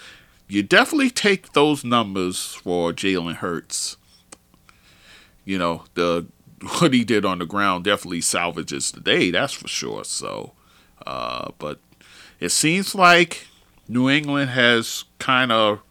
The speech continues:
righted the ship as far as this offense goes. Well, in terms of the run game, Miles Sanders is back f-, from being on I R. Uh, sixteen rushes for ninety-four yards.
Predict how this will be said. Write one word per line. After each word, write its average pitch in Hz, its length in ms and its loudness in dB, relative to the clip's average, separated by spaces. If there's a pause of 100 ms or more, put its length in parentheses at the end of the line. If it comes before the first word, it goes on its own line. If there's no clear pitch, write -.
(100)
righted 107 560 0
the 117 100 -2
ship - 380 0
as 87 120 -4
far 107 280 0
as 95 140 -2
this 92 180 -8
offense 113 480 -4
goes. 151 600 -6 (1040)
Well, 90 320 -2 (280)
in 101 100 -2
terms 156 320 2
of 143 100 2
the 131 80 -2
run 143 300 0
game, 156 420 -2 (880)
Miles 156 300 4
Sanders 156 460 2
is 87 120 -4
back 95 280 -2
f-, - 260 -16
from 87 500 -8
being 95 240 -4
on 90 200 -4
I 90 260 -2
R. 87 320 -6 (500)
Uh, 78 240 -4
sixteen 139 880 -4
rushes 135 460 -4
for 98 320 -4
ninety-four 104 560 -4
yards. 107 640 -4